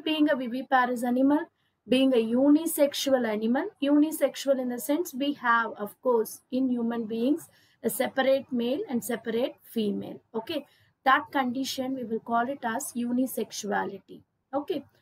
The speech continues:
so being a viviparous and unisexual organisms, human beings are doing sexual reproduction with the help of a well-defined, completely developed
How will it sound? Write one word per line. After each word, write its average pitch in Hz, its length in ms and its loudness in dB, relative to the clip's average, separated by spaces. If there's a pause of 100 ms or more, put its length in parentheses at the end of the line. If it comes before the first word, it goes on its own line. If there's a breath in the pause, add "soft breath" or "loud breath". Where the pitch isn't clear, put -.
(160)
so 320 160 -6
being 349 380 0
a 311 60 0
viviparous 269 960 -2
and 226 160 0
unisexual 269 800 -2
organisms, 233 880 -4 (480)
human 311 420 0
beings 240 500 -4
are 220 140 -2
doing 240 440 -2
sexual 269 640 0
reproduction 233 920 -2 (340 soft breath)
with 269 220 4
the 349 80 4
help 269 400 0
of 240 380 0
a 226 100 0
well-defined, 233 1120 -2
completely 240 800 -4
developed 220 640 0